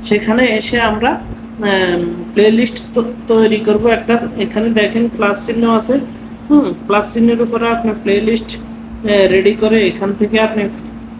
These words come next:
পোস্ট করবেন। আর আপনার এখানে একটা ভিডিও শেষ হলে অন্যটা ভিডিও অটোমেটিক্যালি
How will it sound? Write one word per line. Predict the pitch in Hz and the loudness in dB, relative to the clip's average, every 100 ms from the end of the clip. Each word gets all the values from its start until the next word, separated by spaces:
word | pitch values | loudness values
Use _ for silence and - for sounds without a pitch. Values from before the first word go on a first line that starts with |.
| - - - - - - - | -16 -16 -14 -14 -12 -12 -6
পোস্ট | 190 214 - - | 0 0 0 0
করবেন। | 226 220 240 | 2 2 0
আর | 226 202 190 | 0 0 0
আপনার | 190 202 202 196 | -2 0 0 0
এখানে | 202 180 - 214 226 226 | 0 -2 -2 2 4 2
একটা | 208 202 202 | 2 -2 -2
ভিডিও | 214 220 202 202 | 0 0 0 -2
শেষ | - 196 196 | 0 -4 -2
হলে | 202 | -2
অন্যটা | 220 208 185 185 | 0 2 0 0
ভিডিও | 196 202 208 | 2 2 2
অটোমেটিক্যালি | 214 196 175 170 170 - 226 | 2 0 -2 -4 -6 -2 -4